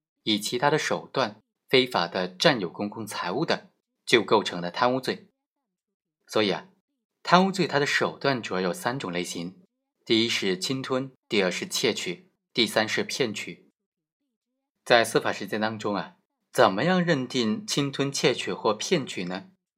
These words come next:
毕竟这三种行为是有很大差异的。在接下来的三期节目当中呢，我就分别和大家来分析分析贪污罪案件当中的这个骗取、窃取和侵吞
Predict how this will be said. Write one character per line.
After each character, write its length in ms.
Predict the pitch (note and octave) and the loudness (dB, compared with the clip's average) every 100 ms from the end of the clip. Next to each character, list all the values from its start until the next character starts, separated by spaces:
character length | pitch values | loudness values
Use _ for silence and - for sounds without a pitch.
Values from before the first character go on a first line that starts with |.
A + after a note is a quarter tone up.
| - | -4
毕 160 | C3 | -4
竟 160 | B2+ B2 | -2 -2
这 100 | C3+ | -2
三 220 | - B2 | 0 -2
种 140 | A2 F2+ | -4 -8
行 240 | - F#2+ | -8 -2
为 340 | F#2+ G2 - _ | 0 0 -4 _
是 180 | - B2+ | -2 4
有 80 | G#2 | 4
很 220 | - F2 | 4 -4
大 140 | F#2+ | -2
差 240 | F#2 B2+ C#3+ | -2 -2 -2
异 100 | A#2+ | -4
的。 200 | G2 - _ _ _ _ _ _ _ _ _ _ _ | -8 -12 _ _ _ _ _ _ _ _ _ _ _
在 300 | - B2+ A#2 | 2 4 4
接 260 | G#2+ D#3+ E3 | 2 -2 -4
下 220 | - A#2+ | 0 0
来 120 | F#2 | 2
的 80 | F#2+ | -2
三 200 | G2+ A2+ | -2 -4
期 120 | A2 | -4
节 140 | A2+ F2+ | -6 -6
目 100 | F#2+ | -2
当 160 | G2+ | -4
中 160 | G2+ A2 | -4 -2
呢， 140 | G#2+ F#2 | 0 0
我 60 | |
就 140 | F2+ F#2+ | -2 -4
分 260 | - C3 | -4 -6
别 160 | C#3 F#2+ | -2 -2
和 140 | - | -2
大 100 | G2 | -4
家 140 | F#2+ F#2+ | -4 -2
来 100 | F#2+ | -4
分 240 | - B2+ | -2 -4
析 160 | B2 G#2+ | -4 -6
分 200 | G2 F#2 | -6 -8
析 340 | - F2+ _ _ _ _ _ _ _ _ _ - | -8 -10 _ _ _ _ _ _ _ _ _ -2
贪 280 | - D#3 F3 | 2 4 4
污 120 | F3+ | 2
罪 200 | F3+ D3 | 2 2
案 140 | B2 | 2
件 220 | A2 G#2 | 0 -4
当 260 | F2+ A2 A#2 | 0 -2 -2
中 260 | A2+ G#2+ G#2 | -6 -4 -2
的 160 | F#2+ | -4
这 160 | F#2 F#2+ | -2 -2
个 140 | F#2 | -2
骗 420 | F2+ - - D#3 | -4 -6 -4 -2
取、 460 | A2 - F#2+ E2+ - _ | -4 -8 -6 -8 -10 _
窃 300 | - E3 B2+ | 0 4 4
取 340 | G#2 - F#2 | 2 -4 -6
和 400 | E2+ - F#2+ F#2+ G2+ | -6 -8 -2 0 -2
侵 240 | - D3 D3 | -4 -8 -8
吞 360 | - D3 C#3+ | -4 -6 -6